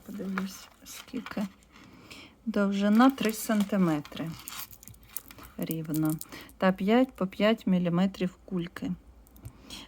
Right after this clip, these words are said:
Тут звичайний замок, не срібний, і набрано на ниточку через вузлик таким чином.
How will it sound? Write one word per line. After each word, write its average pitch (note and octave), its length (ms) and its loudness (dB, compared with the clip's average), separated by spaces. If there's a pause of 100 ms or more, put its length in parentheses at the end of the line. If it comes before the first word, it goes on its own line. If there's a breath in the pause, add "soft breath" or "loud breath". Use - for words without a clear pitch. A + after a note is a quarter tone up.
(100)
Тут A#3+ 200 4
звичайний F#3+ 720 4
замок, A#3 460 6
не F#3 180 8
срібний, F#3+ 880 4
і F#3+ 140 4
набрано F#3+ 640 8
на F3 200 6
ниточку F#3 680 4
через F#3 480 0
вузлик E3+ 680 -4
таким - 360 -4
чином. F#3 400 -2